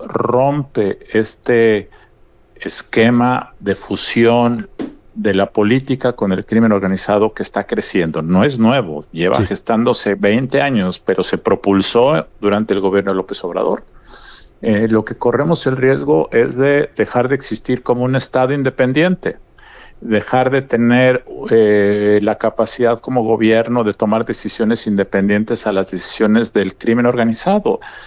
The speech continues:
Speaker 1: de criminalizar al Estado.
Speaker 2: Ujú.
Speaker 1: Eh, eh, eh, el crimen está penetrando por las puertas, por la, por los techos, pero todavía no toma el control completo. Ese es el riesgo, y si eso ocurre, pues entonces, eh,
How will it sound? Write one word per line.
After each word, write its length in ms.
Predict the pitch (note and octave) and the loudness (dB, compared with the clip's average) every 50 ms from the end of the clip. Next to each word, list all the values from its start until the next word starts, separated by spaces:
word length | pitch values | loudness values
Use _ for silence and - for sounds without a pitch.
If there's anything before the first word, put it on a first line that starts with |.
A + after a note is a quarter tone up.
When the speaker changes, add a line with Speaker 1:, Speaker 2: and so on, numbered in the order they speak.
| - - - _ _ - | -20 -20 -20 _ _ 0
Speaker 1:
de 180 | A#2 A2+ G#2+ | 0 0 2
criminalizar 800 | - - A#2+ A#2+ A#2+ A#2 A2+ A#2 A2+ A#2 A#2 A2+ - - E3 F3+ | 0 0 0 2 4 4 4 4 4 2 0 0 0 0 0 2
al 140 | F3+ F3+ E3 | 2 2 2
Estado. 480 | D#3 - - - F#3+ F#3+ F3+ C#3 G2+ F#2 | 0 -2 -2 -2 0 0 2 0 0 -4
Speaker 2:
Ujú. 80 | - - - - - - - - | -4 -10 -18 -20 -20 -14 -6 -2
Speaker 1:
Eh, 480 | C3+ B2+ A2+ - G2+ F#2+ F#2 F#2+ - - - - - - - - | 0 0 2 2 2 2 0 0 -2 -6 -14 -20 -20 -20 -12 -6
eh, 260 | G#2 F2+ F2+ G2 - | -2 0 0 0 2
eh, 160 | - A2+ G#2+ - | 2 0 0 0
el 160 | - G#2+ G2 - | 0 -4 -4 -2
crimen 320 | - A#2+ B2 C3+ C3 A#2 | -2 -2 0 2 0 0
está 260 | G#2+ - - A#2+ - | 0 0 -2 -4 -2
penetrando 540 | - A#2+ A2+ G#2+ - - A2 A2 G#2+ A2+ A2+ | 0 0 0 0 0 0 0 0 2 0 -2
por 180 | - - A2 - | -2 -2 -4 -2
las 180 | F2+ F2+ - - | -2 -6 -6 -6
puertas, 680 | - - A#2 A#2+ B2+ A2+ - - A#2 A#2 A#2 A2+ G#2 | 0 2 2 4 2 0 0 -2 0 0 0 0 -2
por 300 | - - - F#2+ F#2 - | -4 -2 -2 -2 -2 0
la, 120 | F2+ F#2+ - | -4 -6 -6
por 240 | _ - G#2+ G2+ | _ -6 -4 -2
los 220 | F2+ F2 F#2 - - | 0 -2 -2 -2 0
techos, 400 | - B2+ C3 B2+ - C#3 B2 - | 0 0 0 0 0 -2 -2 -2
pero 260 | - - G#2+ G2+ G#2 | -2 -4 -2 -2 -2
todavía 360 | - - B2+ B2+ B2 B2 B2 | -2 0 0 0 2 0 0
no 100 | A#2+ B2+ | -2 -2
toma 260 | A#2+ - C3 A#2 B2+ | -2 -2 -2 -2 -2
el 80 | B2+ - | -4 -4
control 400 | - - G#2 G2 - - A#2+ A#2+ | -4 -4 -6 -4 0 -2 -2 0
completo. 640 | - B2+ B2 A#2+ A2 - D#3+ F3+ F3 - A#2 - - - - | 0 -4 -4 -4 -2 0 -2 -2 0 0 -4 -6 -6 -8 -4
Ese 300 | - G3 G#3+ G#3 - A#3 | -2 0 0 0 0 0
es 120 | G3+ - E3 | -2 0 0
el 100 | D3+ C#3 | -2 -2
riesgo, 420 | D3+ D#3 E3+ F3 E3 B2+ - A#2 | 0 0 2 2 2 0 0 -2
y 60 | A2 | -4
si 140 | G#2 - B2 | -2 -2 -2
eso 240 | B2+ B2 - - D3 | -2 -2 0 0 0
ocurre, 600 | D3+ - - D3 C#3+ C3 B2 B2 C#3 F3 F#3+ - - - - - - - - - - - - - _ | 0 0 2 2 2 2 4 2 2 0 0 -4 -8 -20 -20 -18 -18 -16 -16 -14 -16 -16 -18 -18 _
pues 200 | - B2+ A#2 - | -10 -8 -6 -2
entonces, 600 | A#2+ A2+ A2+ B2 A#2+ A#2 - B2+ B2 - - - _ - | -2 -2 0 0 -2 -2 -2 -4 -4 -4 -6 -10 _ -4
eh, 560 | A#2 B2 A#2+ G#2 G#2 G2+ G2+ G2+ F2+ E2+ | -2 -2 0 0 0 0 -2 -2 -4 -6